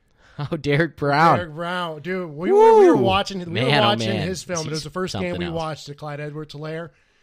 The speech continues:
Speaker 2: And he was just dominating the, uh, the defensive line. He is going to be a stud. A stud in the N F L.
Speaker 1: I
Speaker 2: He, he <laughs> ju-, it was just fun to watch him just
Speaker 1: Yeah.
Speaker 2: walking people into the backfield.
Speaker 1: Yeah. Uh, it was, I was actually, I don't know if it was N F L dot com or C B S.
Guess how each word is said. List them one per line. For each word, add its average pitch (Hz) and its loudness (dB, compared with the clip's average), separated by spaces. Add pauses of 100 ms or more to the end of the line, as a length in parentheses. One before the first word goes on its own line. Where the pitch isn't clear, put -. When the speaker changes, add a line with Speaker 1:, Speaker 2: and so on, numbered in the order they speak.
(540)
Speaker 2:
And 262 -12
he 277 -12
was 269 -8
just 190 -10
dominating 127 -12
the, 127 -18
uh, 127 -18
the 135 -16
defensive 139 -14
line. 135 -12
He 156 -6
is 180 -6
going 160 -8
to 151 -8
be 151 -8
a 147 -10
stud. 131 -14 (440)
A 196 -6
stud 160 -8
in 143 -10
the 143 -10
N 143 -10
F 147 -10
L. 160 -4
Speaker 1:
I 208 -2
Speaker 2:
He, 175 -10 (260)
he 190 -4
<laughs> 254 -4
ju-, 185 -6
it 262 -8
was 294 -8
just 240 -14
fun 208 -4
to 185 -6
watch 156 -6
him 175 -12
just 170 -12
Speaker 1:
Yeah. 90 -12
Speaker 2:
walking 180 -4
people 180 -10
into 151 -10
the 147 -12
backfield. 123 -18
Speaker 1:
Yeah. 98 -4 (540)
Uh, 113 -2
it 120 -8
was, 120 -6 (120)
I 127 -2
was 135 -4
actually, 120 -6
I 101 -12
don't 127 -12
know 117 -8
if 95 -12
it 95 -6
was 90 -10
N 101 -10
F 95 -12
L 92 -8
dot 87 -10
com 90 -12
or - -18
C 95 -12
B 85 -6
S. 82 -10